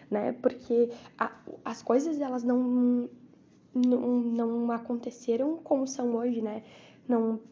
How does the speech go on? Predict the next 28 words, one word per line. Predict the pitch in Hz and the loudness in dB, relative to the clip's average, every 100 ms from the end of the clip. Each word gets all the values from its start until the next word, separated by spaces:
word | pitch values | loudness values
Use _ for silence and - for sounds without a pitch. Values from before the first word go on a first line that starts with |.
| - | 0
teve | 262 294 | 0 4
uma | 311 269 | 2 2
varinha | 254 247 247 | -2 0 0
de | 247 | -2
condão | 233 226 214 233 | -6 -4 -2 -2
que | 247 226 | -2 -4
disse, | 220 - | -6 -8
"Ah, | 240 233 | -10 -8
hoje | 214 226 240 | -4 -2 -4
todo | - 262 254 | -4 -2 0
mundo | 240 240 240 | 0 -2 -4
pode | - 220 220 208 | -8 -4 -2 -2
escolher, | 202 - 196 196 196 247 | -6 -6 -6 0 2 4
hoje | 240 247 | 2 0
todo | 233 220 | -6 -4
mundo | 220 226 220 | -2 -4 -6
pode | - 214 - | -8 -10 -12
ter | - 240 | -16 -16
acesso." | 226 - 214 226 - - - - - - | -16 -12 -12 -10 -12 -14 -14 -20 -20 -4
Não, | 254 269 285 339 | 0 0 0 -2
as | 247 208 | -2 -2
mulheres | 220 214 240 294 | -2 -2 -2 0
não | 269 269 | 0 -2
tinham | 269 277 311 320 | -4 -2 -2 -2
acesso | 294 - 247 247 277 | -6 -6 -10 -6 -4
meramente | 262 277 269 262 269 294 | -2 -2 -2 -2 -2 -4
à | |
educação. | 285 - 381 - 349 330 | -4 -4 -6 0 2 2